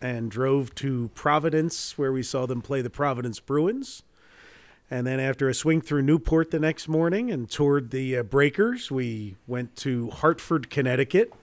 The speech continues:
to see them play the Hartford Wolfpack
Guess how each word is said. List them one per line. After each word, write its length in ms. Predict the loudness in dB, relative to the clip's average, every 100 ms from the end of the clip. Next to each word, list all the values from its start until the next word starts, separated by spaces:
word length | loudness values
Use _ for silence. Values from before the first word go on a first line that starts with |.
| _ -20 -20 -8
to 80 | -4
see 160 | 0 2
them 160 | 2
play 220 | 2 4 4
the 100 | 2
Hartford 460 | 2 2 4 0
Wolfpack 840 | 2 6 6 6 2 2 0 -4 -20